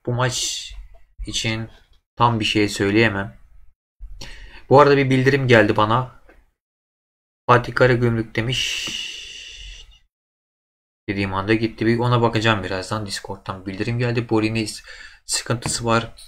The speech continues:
Kendi kalesine yazmış diye üç puan vermişler Borini oyunda.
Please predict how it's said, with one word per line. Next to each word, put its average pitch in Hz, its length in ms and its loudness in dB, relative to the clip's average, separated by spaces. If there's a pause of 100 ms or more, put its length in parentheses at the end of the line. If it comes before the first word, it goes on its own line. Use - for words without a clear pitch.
(640)
Kendi 117 300 4
kalesine 110 360 4
yazmış 101 420 0
diye 104 140 2
üç 110 220 -4
puan 110 240 0
vermişler 117 560 0
Borini 120 280 -2
oyunda. 120 480 -2